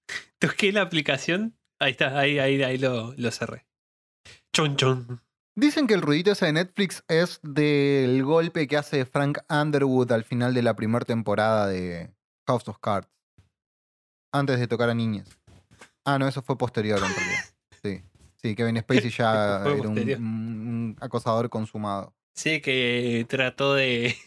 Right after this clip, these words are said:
Speaker 1: <laughs> de salvar cara saliendo del closet y diciendo que era gay.
Speaker 2: Claro, pero eso, o sea, <laughs> que, claro, no, no, no tenía relación alguna. O sea, sí, sos gay, está todo bien, perfecto, pero seguís siendo un abusador, maestro. ¿Para qué? Ruido, porque tengo que comer la...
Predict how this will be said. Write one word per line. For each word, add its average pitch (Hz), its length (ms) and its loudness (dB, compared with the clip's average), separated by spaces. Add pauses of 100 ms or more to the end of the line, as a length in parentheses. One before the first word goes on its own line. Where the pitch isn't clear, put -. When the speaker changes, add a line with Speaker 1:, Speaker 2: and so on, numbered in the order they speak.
(120)
Speaker 1:
<laughs> 359 540 2
de 139 140 0
salvar 135 480 0
cara 135 600 0 (560)
saliendo 139 500 2
del 120 160 0
closet 135 560 -2
y 135 100 -6
diciendo 123 320 -4
que 131 80 -4
era 123 140 0
gay. 113 360 -4
Speaker 2:
Claro, 160 500 2 (140)
pero 131 240 6
eso, 135 380 4
o 123 80 2
sea, 123 280 0
<laughs> - 0 -
que, - 80 -2 (200)
claro, 214 340 4
no, 214 140 4
no, 226 100 4 (200)
no 202 100 2
tenía 226 220 4
relación 196 320 4
alguna. 202 280 4
O - 20 2
sea, 160 140 4
sí, 208 160 2
sos 170 180 2
gay, 180 260 4
está 180 180 0
todo 147 180 4
bien, 151 300 4
perfecto, 147 360 2
pero 156 140 -2
seguís 135 180 0
siendo 143 160 -2
un 139 60 2
abusador, 131 460 2
maestro. 117 420 -4 (140)
¿Para 120 180 0
qué? 147 260 -2
Ruido, 131 520 2
porque 101 140 0
tengo 113 140 4
que 107 40 4
comer 107 200 0
la... 104 220 -2